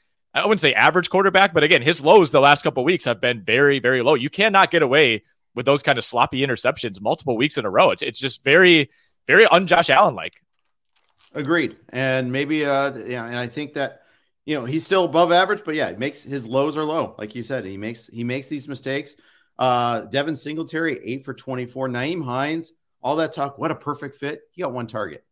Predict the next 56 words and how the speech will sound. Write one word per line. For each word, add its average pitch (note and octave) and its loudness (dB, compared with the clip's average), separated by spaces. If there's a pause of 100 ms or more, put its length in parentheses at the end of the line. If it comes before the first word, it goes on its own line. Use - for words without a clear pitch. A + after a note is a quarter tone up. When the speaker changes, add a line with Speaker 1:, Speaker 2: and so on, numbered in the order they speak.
(140)
Speaker 2:
Now, G2+ -10
maybe B2+ -6
he A2+ -8
gets A2+ -8
worked A2+ -8
in A#2 -8
a G#2 -8
little G2+ -12
bit G2+ -8
more G#2 -8
as, G2 -12
as G#2+ -10
the G#2 -16
season A#2+ -4
Speaker 1:
I, - -20
Speaker 2:
progresses, F2+ -12
but E2+ -10
Speaker 1:
he A#3 4
only C#4 2
played F3+ 2
three E3+ 0
snaps D3 0
in F#2+ -14
this F#2 -12
game, F2+ -10
which F#2 -12
I, G2 -2
I - -4
thought C#3 4
Speaker 2:
Yeah. C3 0
Speaker 1:
was A2 -2
odd. A#2 4
Like, G2 -6
clearly F#3+ 2
he G#3+ 0
was D3 0
available, G3+ 6
but C3+ 2
not C3 0
really B2 2
available. E2+ -6 (280)
Speaker 2:
Yeah. E2 -10 (260)
They D#3 0
host G3 2
the, A#2 -6
the G#2+ -8
Vikings G#2+ -8
next D#2+ -16
week, C#2+ -16
so F2 -8
Speaker 1:
Mm. C#3 -14 (420)
Speaker 2:
could C3+ -10
be C#3+ -8
a A#2+ -6
very A2+ -8
sa-, G2+ -10